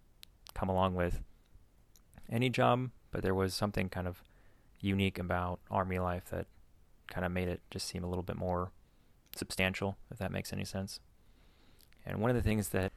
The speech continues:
now that I look back on it and kind of the process of me going back into the military, was one of those moments you don't get back. But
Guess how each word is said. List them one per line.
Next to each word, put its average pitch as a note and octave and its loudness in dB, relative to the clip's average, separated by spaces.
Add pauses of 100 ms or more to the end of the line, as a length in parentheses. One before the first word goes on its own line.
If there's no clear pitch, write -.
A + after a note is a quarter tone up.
now G2+ 4
that F#2+ 8
I F#2 8
look F#2+ 4
back F#2+ 4
on F2+ 0
it F2+ -2
and F2 -6 (220)
kind - -2
of E2+ -4
the E2+ -2
process F2+ 0
of F2 -4
me F2 -2 (800)
going F2+ 0
back E2+ 0
into F#2 -4
the F2+ -2
military, F2 0 (480)
was E2+ -2 (840)
one G2 0
of - 0
those F2+ 0
moments F2+ 0
you F#2+ -2
don't F2 2
get E2 0
back. F2+ 0
But F2+ 0